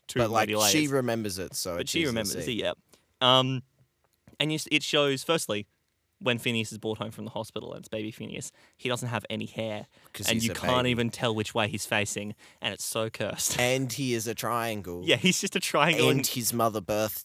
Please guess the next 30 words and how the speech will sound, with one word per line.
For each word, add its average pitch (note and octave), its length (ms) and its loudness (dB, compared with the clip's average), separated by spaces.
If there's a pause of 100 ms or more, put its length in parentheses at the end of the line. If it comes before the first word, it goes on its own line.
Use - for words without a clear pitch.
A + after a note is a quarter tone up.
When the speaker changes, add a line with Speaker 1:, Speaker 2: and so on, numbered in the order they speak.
(120)
Speaker 2:
that. D#2 180 -8 (240)
Speaker 1:
<laughs> - 420 -6
Oh, D#3 880 8 (460)
that - 160 -8 (200)
Speaker 2:
Do E3+ 80 4
you E3+ 60 4
know F3+ 80 10
Speaker 1:
hurt. F3 100 8
Speaker 2:
how G#3+ 220 10
painful F#3+ 640 0
normal D#3 420 4
Speaker 1:
<laughs> A#3+ 40 0
Speaker 2:
birth A3 320 4
is? G#4 420 0 (340)
Imagine F3 460 0
trying G#3+ 340 2
giving F3+ 280 -4
birth D#3 380 0
to D#3+ 140 -4
a B2+ 60 -2
triangle. D3 880 6 (120)
Speaker 1:
That - 80 -8
hurt - 120 -12 (140)
so - 380 -6 (140)
Speaker 2:
It's E3+ 200 6
Speaker 1:
bad. G#3 80 4
Speaker 2:
not G3 200 10
coming F3 380 2
out E3 180 4
easier. C#3 480 2